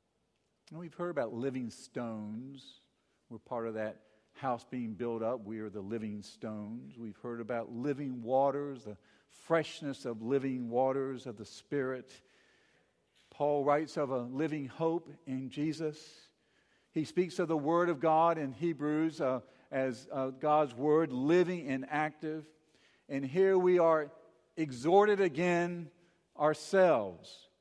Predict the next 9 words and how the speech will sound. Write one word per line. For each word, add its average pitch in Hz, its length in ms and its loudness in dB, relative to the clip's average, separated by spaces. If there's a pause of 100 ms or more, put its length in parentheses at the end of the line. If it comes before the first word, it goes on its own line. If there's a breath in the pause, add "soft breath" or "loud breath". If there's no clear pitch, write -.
(540)
to 151 200 -2
be 139 400 -2
not 175 500 -4 (220)
dead 147 440 2
sacrifices 107 1200 -12 (420 soft breath)
or 131 180 -2
not 208 380 0
to 180 140 2
be 147 320 0